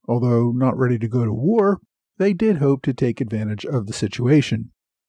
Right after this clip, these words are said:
You have to remember, Europe at this time was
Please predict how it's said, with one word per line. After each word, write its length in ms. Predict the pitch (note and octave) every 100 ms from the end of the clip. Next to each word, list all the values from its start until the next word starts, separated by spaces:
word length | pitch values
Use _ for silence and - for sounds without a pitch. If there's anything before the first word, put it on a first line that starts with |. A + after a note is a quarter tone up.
| _ _ _
You 140 | F#3+
have 220 | A3+ C#4+ -
to 100 | A3+
remember, 480 | E3+ C#3+ A2+ B2
Europe 380 | B2+ D#3 F3+ F3+
at 80 | -
this 200 | D#3 -
time 320 | - B2+ B2
was 320 | A2+ A2+ A#2+